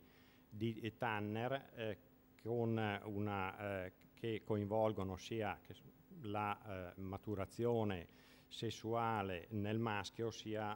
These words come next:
la, eh, crescita delle mammelle nelle femmine. Questi, eh, questo sviluppo neuroendocrino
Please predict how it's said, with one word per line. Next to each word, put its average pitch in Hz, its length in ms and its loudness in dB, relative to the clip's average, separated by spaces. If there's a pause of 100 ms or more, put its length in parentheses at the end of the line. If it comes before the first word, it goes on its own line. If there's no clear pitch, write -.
la, 98 440 0
eh, 98 160 -6
crescita 104 480 -4
delle 107 240 0
mammelle 101 480 0
nelle 95 300 -2
femmine. 85 500 -8 (720)
Questi, 120 580 0
eh, 104 180 -6
questo 110 400 2
sviluppo 110 800 4
neuroendocrino 107 1400 4